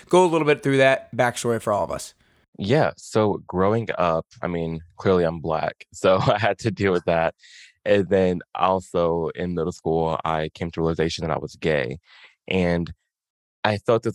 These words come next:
Speaker 2: overwhelming pressure to be something that I wasn't because of society, because of, you know, the cliques in school. I felt the need to, because I was black, I had to like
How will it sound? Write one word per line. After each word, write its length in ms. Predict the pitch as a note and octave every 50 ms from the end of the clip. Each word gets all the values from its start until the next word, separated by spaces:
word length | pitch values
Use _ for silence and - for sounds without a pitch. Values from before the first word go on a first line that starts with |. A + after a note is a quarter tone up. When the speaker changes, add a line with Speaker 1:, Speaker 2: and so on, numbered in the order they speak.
| - -
Speaker 2:
overwhelming 540 | F#2+ G#2 A2 A#2 A#2+ A#2+ B2 B2 A#2 G#2 F#2
pressure 560 | - - - - G2 G2 - - F#2 E2+ F2
to 160 | - - G2+
be 160 | - F#2+ F#2
something 360 | F#2 - G#2 F#2+ F#2+ F#2+ F#2 F2+
that 120 | E2+ D#2+
I 80 | E2 D#2+
wasn't 560 | D#2+ D2+ D#2 D#2+ E2+ - - - _ - - _ _ _ _ -
because 400 | F#2 F2+ - - F#2 F2 D#2 E2
of 220 | E2 D#2+ D#2 -
society, 640 | - G2 F2 - - E2+ E2+ E2 E2+ E2+ E2+ F2
because 380 | D#2+ D#2+ E2 - - F2 E2 - F2
of, 260 | D#2+ D#2+ E2 D#2 -
you 80 | F2 E2
know, 160 | E2 D#2+ D#2
the 100 | - F2
cliques 460 | - - - F2+ E2 - - - -
in 160 | F#2+ F#2+ G2
school. 640 | - - - - F2 E2 D#2+ D#2 D2+ D#2 F2 F#2+ F#2 _ - - - - - - _ _ _ _ -
I 420 | D#2+ E2 E2+ E2+ E2+ E2+ E2+ E2 _ -
felt 200 | F#2 F2+ E2 - -
the 120 | F2 F2+ F2
need 380 | E2+ E2 E2+ F2 F2 E2 - -
to, 440 | - - E2+ E2 E2 D#2+ D#2+ D#2 - _ _ _ _ _ _ _ _ _ _ _ _ _ - - - -
because 340 | G#2+ F#2+ - - G#2+ F#2+ F#2
I 60 | F2
was 160 | E2 - -
black, 400 | D#2 - F2 E2 D#2+ D#2 C#2 - _ -
I 100 | E2 E2
had 220 | E2+ E2+ D#2+ D#2+ -
to 140 | - E2+
like 220 | E2 F#2 G#2+ A#2+